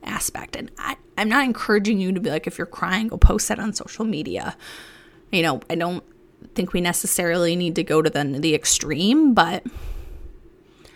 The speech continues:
I encourage you to let people in to your life a little bit more. And for me,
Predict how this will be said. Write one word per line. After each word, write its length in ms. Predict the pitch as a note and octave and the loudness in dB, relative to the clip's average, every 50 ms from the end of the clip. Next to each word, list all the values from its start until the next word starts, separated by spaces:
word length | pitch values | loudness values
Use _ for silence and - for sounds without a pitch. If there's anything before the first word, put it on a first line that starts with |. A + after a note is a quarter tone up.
| - - - - - | -20 -20 -20 -8 -6
I 160 | - F#3 G3 B3 | -4 -2 2 2
encourage 720 | C#4+ D#4 D#4+ D#4 - - - - G#3+ A#3 A3+ A3 F#3+ - | 2 2 2 0 -2 -6 -4 -4 -2 -2 -2 -4 -4 -6
you 600 | A#3+ G#3+ G3+ G#3 A#3 - - - G#3+ B3+ C4+ C#4 - - - - - - - - - - - - - - - - - - - | -6 -6 -4 -4 -4 -6 -6 -2 -2 0 0 -2 -4 -8 -12 -12 -12 -14 -20 -20 -20 -20 -20 -20 -20 -20 -20 -20 -18 -10 -6
to 200 | - - C#4 C#4 | 0 2 4 4
let 500 | C4 B3+ A#3 F#3+ F3 F3+ F#3 - - - | 6 6 4 4 2 0 -2 -2 -6 -8
people 500 | - - C#4 C4+ - - C4 C4+ - - - | -2 0 0 0 2 0 0 0 -2 -4 -4
in 440 | D3 E3 B2+ D3 E3+ F#3+ A#3 A#3+ - - - - - - - - | -4 -2 -2 0 0 0 0 0 -2 -6 -14 -20 -20 -20 -16 -14
to 160 | - - - A3+ | -6 0 2 4
your 120 | F#3+ D#3+ | 4 4
life 360 | D3+ - - F#2 - - - | 2 -2 -4 -6 -6 -8 -8
a 40 | - | -8
little 220 | - - - - | -6 -8 -8 -10
bit 240 | - - - - - | -10 -12 -12 -12 -10
more. 280 | - F#2+ - C#2 - - - - - - - - - - - - - - - - - - - | -10 -10 -8 -8 -10 -10 -12 -14 -20 -20 -20 -20 -20 -20 -18 -18 -16 -16 -16 -18 -20 -6 0
And 360 | - G#3+ G#3 G#3 G3+ F#3+ - - | 2 4 6 6 4 4 2 0
for 260 | - - G3 A3 A#3+ | -2 2 4 4 6
me, 460 | A#3+ A#3 F#3 C#3+ A#2+ C#3 G#3+ C4+ | 6 6 6 4 2 2 0 0